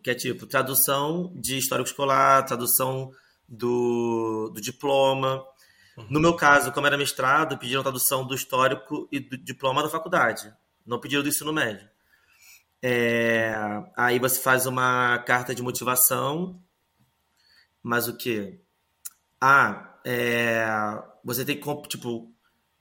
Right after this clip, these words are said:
Speaker 1: chegar com um, um seguro-saúde só pros primeiras semanas, né, que você fica aqui.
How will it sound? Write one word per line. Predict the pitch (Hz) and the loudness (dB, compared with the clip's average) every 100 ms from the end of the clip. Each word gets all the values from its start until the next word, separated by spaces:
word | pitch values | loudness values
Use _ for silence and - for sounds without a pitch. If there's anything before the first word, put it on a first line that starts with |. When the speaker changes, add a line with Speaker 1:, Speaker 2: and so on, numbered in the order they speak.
| - - _ _ | -20 -20 _ _
Speaker 1:
chegar | - - 151 151 151 180 180 | -6 0 4 6 8 6 4
com | 180 | 0
um, | 175 175 175 156 156 156 156 156 151 156 | 2 0 -2 -2 0 -2 -2 -2 -4 -6
um | 151 | -4
seguro-saúde | 156 156 156 - 151 147 151 156 165 170 | -2 0 0 0 0 0 2 2 0 -2
só | - - 156 170 | 2 2 2 0
pros | 175 180 180 | 2 2 0
primeiras | - - - 160 156 175 175 | -4 -10 -6 0 2 2 2
semanas, | 180 175 135 117 117 | 0 0 0 -2 -2
né, | 123 | -4
que | 120 | -4
você | 120 131 | -6 -6
fica | - 143 | -4 -6
aqui. | 139 113 104 | -6 -10 -14